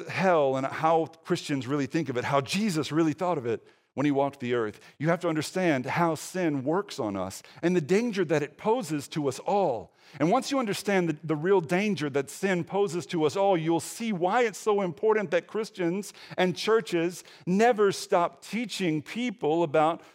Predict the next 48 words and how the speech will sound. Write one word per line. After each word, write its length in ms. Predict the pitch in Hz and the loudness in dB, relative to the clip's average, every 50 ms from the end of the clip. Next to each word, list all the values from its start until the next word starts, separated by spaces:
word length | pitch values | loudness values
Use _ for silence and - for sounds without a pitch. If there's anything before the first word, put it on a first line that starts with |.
| _ _ - | _ _ -2
the 100 | 131 139 | 0 0
reality 580 | 135 139 139 143 135 139 139 139 135 127 131 127 | 2 2 4 4 4 4 4 2 0 -2 -2 0
that 180 | 117 117 110 110 | 2 2 2 0
is 140 | 107 - - | -2 -4 -4
hell. 320 | 151 165 113 65 - - _ _ _ _ _ _ _ _ _ _ _ _ _ _ _ _ _ - | -4 -2 -2 -4 -6 -8 _ _ _ _ _ _ _ _ _ _ _ _ _ _ _ _ _ -6
And, 180 | 135 143 147 151 | -4 -2 -2 0
and 160 | 151 151 156 | 0 2 2
I 80 | 156 | 2
know 220 | 156 165 180 196 180 | 2 2 4 4 4
a 20 | |
lot 240 | 170 170 165 175 175 | 4 4 4 4 2
of 160 | 175 147 - | 0 -2 -4
times 380 | - - 180 185 185 180 160 123 | -4 0 2 2 2 0 -2 -4
we, 420 | 131 151 160 156 151 147 147 117 - _ _ _ _ _ _ _ _ | -6 -6 -6 -4 -6 -6 -8 -10 -14 _ _ _ _ _ _ _ _
we 160 | - 139 165 160 | -4 -4 -4 -4
think 420 | - - - 185 190 185 143 - | -4 -2 -2 0 0 0 0 0
that 160 | 160 147 - | 0 0 0
churches 540 | - - 175 185 175 - 165 160 151 131 - | 0 -2 -2 -2 0 0 0 -2 -2 0 0
that 200 | - - - - | 0 0 0 -2
talk 460 | - - 180 175 165 160 - - - _ _ _ 139 | -6 -4 -2 -2 -2 -2 -4 -10 -20 _ _ _ -10
the 180 | 151 131 147 | -2 0 0
least 440 | 156 151 170 220 233 220 - - - | 2 2 2 2 2 0 -2 -4 -4
about 300 | 185 156 156 151 151 139 | 0 4 4 4 4 4
hell 280 | 131 135 156 151 147 147 | 2 4 4 6 6 4
are 60 | 143 | 2
the 80 | 139 139 | 2 2
most 300 | 143 160 185 175 - - | 4 4 2 2 2 2
loving, 340 | 160 139 131 123 151 180 190 - 240 247 214 - | 2 2 2 2 0 -4 -4 -6 -6 -4 0 2
and 160 | 175 170 151 | 2 2 2
churches 320 | - 190 185 - 180 165 | 2 0 0 2 0 0
that 160 | 131 170 156 | 0 -2 -2
talk 240 | - 175 160 165 139 | 0 0 0 0 0
the 80 | - 175 | -2 0
most 320 | 165 175 208 214 196 214 | 4 6 6 6 4 2
about 300 | 208 170 165 165 160 156 | 2 4 6 6 6 6
hell 180 | 156 165 160 156 | 6 6 6 4
are 140 | 156 160 151 | 4 2 2
the 100 | 143 143 | 0 0
least 340 | 143 151 190 220 202 - - | 0 0 -2 -2 -2 -2 0
loving. 340 | 143 127 117 120 123 120 123 | 2 2 2 2 0 -2 0
And 100 | 127 139 | 0 0
I 80 | 170 | -2
would 160 | 190 214 202 | -2 -4 -6
challenge 520 | - - 220 214 220 226 214 202 170 123 - | -8 -6 -4 -4 -2 -2 -2 -2 -4 -2 0
that 140 | 131 113 107 | 0 0 0
assertion. 600 | 107 - - 101 101 98 - - 104 107 - - - | -2 -4 -8 -12 -12 -12 -14 -14 -16 -16 -16 -10 -4
Watch 280 | 123 143 180 185 - | -4 -2 -2 -4 -4
out 320 | 214 214 202 - - - | -4 -4 -4 -4 -4 -8